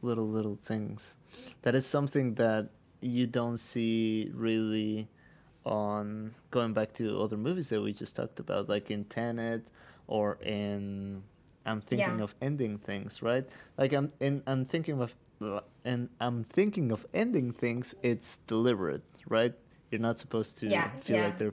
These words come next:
Speaker 2: It's the
Speaker 1: people.
Speaker 2: point of the film.
Speaker 1: Um, but in Tenet, I feel like if there would have been a little, like, something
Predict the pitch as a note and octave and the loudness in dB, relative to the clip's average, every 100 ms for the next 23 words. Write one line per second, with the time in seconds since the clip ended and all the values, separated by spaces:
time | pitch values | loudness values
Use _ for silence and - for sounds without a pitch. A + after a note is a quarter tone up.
0 | - C#3 B2 - - G3+ F#3 F#3 F3 F3+ | 0 -2 0 -4 -2 0 0 0 -4 -6
1 | - F3+ F3+ F3+ F#3 - A#2 G#2+ G2+ G2+ | -4 -4 -4 -6 -12 -4 0 2 2 0
2 | G2+ G2 G2 - - - - - C3 C3+ | -2 -6 -10 -14 -20 -20 -20 0 2 2
3 | C3 F3+ F#3 E3 D3 C3+ E3 D#3 D3 - | 2 2 2 2 2 2 2 2 2 -2
4 | - - B2+ - D3 D3 B2 - B2+ B2+ | -6 0 0 2 2 2 0 2 0 0
5 | - A2+ A#2+ B2 A#2+ A#2+ - B2+ A#2 - | -2 0 2 2 2 2 2 2 0 -2
6 | - - - - - - _ - - - | -18 -20 -20 -20 -20 -20 _ -16 -8 2
7 | F3+ E3+ C#3+ A#2+ G#2+ | 4 4 4 0 0